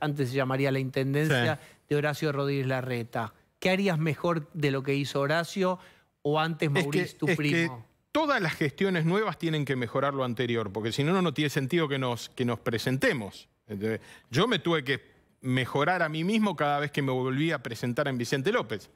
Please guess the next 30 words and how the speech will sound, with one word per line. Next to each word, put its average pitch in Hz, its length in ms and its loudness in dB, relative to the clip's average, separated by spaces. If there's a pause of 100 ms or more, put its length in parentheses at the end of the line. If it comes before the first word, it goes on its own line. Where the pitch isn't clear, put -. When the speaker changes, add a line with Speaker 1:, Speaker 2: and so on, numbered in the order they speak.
Speaker 1:
¿Y 165 120 0
acá 151 300 0
Speaker 2:
Entonces, 202 280 -8
Speaker 1:
qué? 180 280 0
¿Cuál - 160 0
Speaker 2:
hoy 165 60 -2
Speaker 1:
es? 143 60 -8
Hay 180 160 0
una 180 220 0
gran 196 320 0
obra 185 260 0
de 151 60 -2
infraestructura, 151 640 -2
un 160 80 2
pas-, 156 280 -2 (220)
¿cuál 254 160 2
es - 120 -4
el 170 80 0
nuevo 180 180 0
paseo 185 560 0
del 147 220 -2
Bajo? 170 300 0
Algo 190 200 0
que 175 60 0
decís, 165 140 0
Speaker 2:
No, 254 280 2
yo 247 200 0
creo 262 100 2 (140)
Speaker 1:
"Esto - 40 -8
Speaker 2:
que, 190 180 0